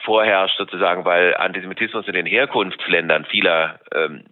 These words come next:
Menschen, die, die aus muslimischen Ländern zu uns gekommen sind, eben,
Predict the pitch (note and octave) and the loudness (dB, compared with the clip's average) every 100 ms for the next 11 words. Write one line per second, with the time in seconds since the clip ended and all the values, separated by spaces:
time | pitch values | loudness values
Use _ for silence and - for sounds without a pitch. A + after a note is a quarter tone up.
0 | _ - A#1+ D#2 F#2 F#2 E2+ D#2+ D#2+ D#2 | _ -20 -14 -4 -2 -2 -4 -2 -2 -4
1 | - D#2 - E2+ E2+ G2+ F#2 E2 E2+ E2+ | -6 -4 -2 -4 -6 -4 -4 -2 0 0
2 | D#2+ G2 F2+ - - D#2+ D#2+ D#2+ D#2 E2+ | -2 -4 -6 -6 -2 -2 -4 -6 -2 -4
3 | E2 | -4